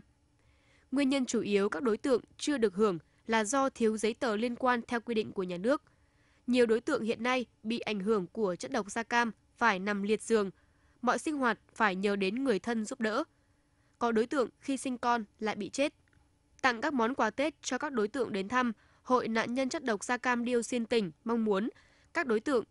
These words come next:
tiếp tục phát huy phẩm chất anh bộ đội Cụ Hồ, sống và lao động theo pháp luật, luôn bảo ban con cháu, tích cực lao động sản xuất, cải thiện đời sống hàng ngày. Đoàn cũng chúc cho gia đình,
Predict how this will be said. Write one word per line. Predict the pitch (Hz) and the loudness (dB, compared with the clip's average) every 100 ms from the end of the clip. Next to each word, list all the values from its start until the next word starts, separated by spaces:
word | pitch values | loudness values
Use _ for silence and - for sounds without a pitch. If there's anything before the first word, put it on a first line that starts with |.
| - | -6
tiếp | 349 | -2
tục | 269 196 | 0 0
phát | - 311 | -2 -4
huy | 277 254 | -2 -2
phẩm | 233 214 170 | -2 -4 -2
chất | 302 330 | -4 -4
anh | 247 240 | -4 -2
bộ | 214 | -2
đội | 202 180 | -2 -4
Cụ | 208 185 | -4 -4
Hồ, | 208 202 180 _ _ _ | 0 0 -2 _ _ _
sống | - 226 220 349 | -2 -2 0 -2
và | 269 214 | 0 0
lao | 214 247 | 0 0
động | 233 214 - | 0 -2 -4
theo | 247 | -4
pháp | 220 302 | -2 -2
luật, | 277 208 - _ _ _ | 0 0 -2 _ _ _
luôn | 277 302 254 | -2 0 2
bảo | 208 | 2
ban | 190 240 226 | 2 -2 -2
con | 240 233 | -4 -2
cháu, | - 196 226 - - | 0 0 -2 -6 -8
tích | 339 | -4
cực | 277 196 | -2 -2
lao | 226 | -2
động | 233 - | -2 -4
sản | - 190 | -6 -8
xuất, | 160 269 - - - | -4 -6 -6 -8 -4
cải | 196 | -4
thiện | - 220 | -4 -4
đời | 202 185 | -4 -4
sống | - 196 | -4 -4
hàng | 254 208 | -4 -2
ngày. | 196 185 - _ _ _ _ _ | 0 0 -4 _ _ _ _ _
Đoàn | 247 233 220 | 0 2 2
cũng | 233 277 | -2 -2
chúc | - 359 | -2 -4
cho | - 269 240 | -2 -2 -2
gia | 262 | -2
đình, | 226 208 | 0 0